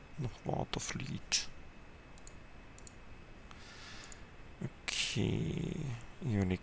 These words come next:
gerade, ob wir noch eine Runde warten. Jupp, wir warten noch eine Runde, bis wir da irgendwas machen. Weil da holen wir uns da noch Truppen nach auch.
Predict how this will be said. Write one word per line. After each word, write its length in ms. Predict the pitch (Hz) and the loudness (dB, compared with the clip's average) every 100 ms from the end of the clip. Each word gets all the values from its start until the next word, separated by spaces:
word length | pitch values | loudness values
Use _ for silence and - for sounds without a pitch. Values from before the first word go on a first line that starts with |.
| - | 2
gerade, 420 | - 139 104 117 | 4 6 8 8
ob 100 | 110 | 8
wir 80 | 101 | 6
noch 140 | 101 | 8
eine 220 | 110 95 | 8 8
Runde 360 | 95 98 98 98 | 6 6 6 6
warten. 880 | 101 90 90 - - 98 104 123 165 - - - - - - - - - - - - - - - - - - 143 | 6 6 6 4 6 8 8 6 4 0 -10 -12 -10 -10 -10 -10 -12 -12 -12 -12 -12 -12 -12 -12 -12 -6 -2 2
Jupp, 180 | 127 139 - - - - - | 4 2 0 -4 -4 -6 -2
wir 140 | 143 | 0
warten 280 | 113 - - | 2 0 2
noch 120 | 107 | 4
eine 200 | 107 98 98 | 6 6 6
Runde, 300 | 98 101 107 | 4 4 4
bis 160 | 110 | 6
wir 100 | 107 | 6
da 120 | 107 | 6
irgendwas 400 | 110 107 113 113 | 6 6 4 2
machen. 480 | 110 101 104 - 151 - - - - - - - | 4 4 4 6 6 4 -4 -6 -6 -6 -6 2
Weil 100 | 101 | 6
da 60 | |
holen 240 | 90 95 95 | 8 8 8
wir 80 | 98 | 8
uns 240 | 92 - | 8 6
da 100 | - | 6
noch 300 | 104 95 98 - | 6 6 4 2
Truppen 680 | - - 98 - 98 92 90 | 0 2 0 4 6 8 8
nach 300 | 85 87 92 - - | 8 6 4 2 -4
auch. 560 | - 120 - 107 - | -2 0 0 -2 6